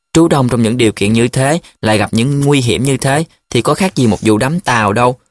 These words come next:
Dù sao cũng đã rõ một điều là nếu có khi nào đó chúng ta nhận được tin tức của tàu Vega sớm nhất, thì cũng phải sang năm. Tại sao con lại nghĩ như vậy? Tại vì nếu Vega không bị đắm tàu, thì hiện giờ nó đang bị kẹt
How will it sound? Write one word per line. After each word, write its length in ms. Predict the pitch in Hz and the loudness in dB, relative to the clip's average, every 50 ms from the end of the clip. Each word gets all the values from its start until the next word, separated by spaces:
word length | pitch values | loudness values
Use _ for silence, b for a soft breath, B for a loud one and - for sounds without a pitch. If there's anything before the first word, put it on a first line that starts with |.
| _ _ _ - | _ _ _ -2
Dù 160 | - 117 107 101 | 0 0 2 2
sao 200 | - - 120 120 | 0 -2 -2 -2
cũng 180 | - - 127 | -2 -2 -2
đã 140 | 131 - - | -2 -2 -2
rõ 200 | - 117 95 117 | -2 -2 -2 0
một 220 | 135 135 101 - - | 0 -2 -2 0 0
điều 200 | 107 107 104 101 | 2 2 2 2
là 280 | 104 101 98 95 92 b b b b - | 0 0 0 -2 -4 b b b b -2
nếu 220 | - 135 147 170 | 0 2 2 2
có 240 | 170 - - 165 214 | 2 2 0 0 0
khi 180 | - - 151 135 | 0 -2 -2 -2
nào 160 | 127 113 104 | -2 -2 -2
đó 200 | 104 104 110 139 | -2 -2 -2 -2
chúng 200 | 143 - 156 156 | -4 -4 -4 -4
ta 120 | 139 131 | -2 -2
nhận 280 | 120 117 110 98 87 98 | 0 0 0 0 0 0
được 180 | 95 95 - - | -2 -2 -2 -2
tin 140 | 117 120 | -2 -2
tức 140 | 113 147 143 | 0 -2 -2
của 100 | - 147 | -2 -2
tàu 220 | - - 104 95 90 | -2 -2 -2 0 0
Vega 300 | 107 110 107 117 117 120 | 2 2 2 0 0 0
sớm 280 | - - 151 156 170 | 0 0 0 0 -2
nhất, 140 | 175 185 - _ _ _ _ _ - | -2 -2 -4 _ _ _ _ _ -6
thì 120 | - 117 | -4 -2
cũng 140 | 98 - 98 | -2 -2 -2
phải 160 | 123 131 - | -2 -2 -2
sang 320 | - - 156 147 135 127 127 | 0 0 0 0 0 0 0
năm. 240 | 131 127 123 117 117 - _ _ _ _ _ _ _ _ _ _ _ _ _ | 0 0 -2 -4 -6 -10 _ _ _ _ _ _ _ _ _ _ _ _ _
Tại 180 | - 85 87 92 | -2 0 0 0
sao 200 | - 120 107 101 | 0 0 0 0
con 160 | - 113 110 | 0 0 0
lại 120 | 92 95 | 0 0
nghĩ 180 | 98 95 95 110 | 0 0 0 0
như 180 | 139 143 127 107 | 2 2 0 0
vậy? 260 | 104 90 85 98 - - _ _ _ _ _ _ _ _ _ _ _ | 0 0 -2 -2 -4 -8 _ _ _ _ _ _ _ _ _ _ _
Tại 180 | - 107 110 107 | -2 0 0 2
vì 280 | 120 120 113 107 104 98 b b b b | 2 2 2 2 0 -2 b b b b
nếu 180 | 135 151 170 180 | -2 0 2 2
Vega 340 | 170 156 139 123 131 123 | 2 2 2 2 0 0
không 220 | 120 - 131 131 127 | -2 -2 -2 -2 0
bị 140 | 113 101 107 | 0 -2 -2
đắm 280 | 117 127 151 170 160 | -2 -4 -4 -4 -4
tàu, 320 | 156 123 117 110 101 98 - b b b | -2 -2 -2 -2 -2 -4 -6 b b b
thì 160 | - 113 82 | -2 -2 0
hiện 260 | 107 117 101 107 120 120 | 0 0 0 0 0 0
giờ 160 | 120 104 104 | 0 0 0
nó 100 | 107 127 | 0 -2
đang 220 | 135 135 127 127 | -2 -2 0 0
bị 100 | 110 101 | 0 -2
kẹt 280 | 98 - - 104 98 | -2 -2 -2 -2 -2